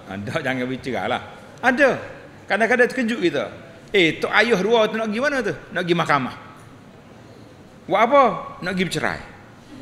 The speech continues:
Sebab orang doa dia sampai ke cucu. Dia boleh cucu, tok cerai. Lah. Ha, hak betulnya kena, "Semoga kekal sampai ke syurga." Tulis itu. Anak cucu tak main dah. Semoga kekal sampai ke, sampai ke mati pun tak apa dah.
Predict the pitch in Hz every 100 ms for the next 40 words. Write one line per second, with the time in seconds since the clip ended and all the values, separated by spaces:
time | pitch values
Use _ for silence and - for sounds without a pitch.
0 | - - - - - 202 247 254 - -
1 | - 180 190 185 180 175 170 170 165 160
2 | 143 110 82 - - 165 180 156 170 220
3 | 254 180 - 170 - 107 78 - - 104
4 | - - - - - - - - - -
5 | - - 82 104 117 127 127 117 110 165
6 | 175 170 214 214 240 247 233 - - -
7 | - - 160 156 143 143 135 147 131 123
8 | 104 98 - - - 139 120 110 107 123
9 | 101 87 69 - - - - 170 156 156
10 | - - - - - - 151 180 165 175
11 | 175 165 139 117 - - - 143 151 135
12 | 143 151 139 139 139 135 190 - - -
13 | - - - - - 127 131 127 143 143
14 | - 139 113 110 104 113 160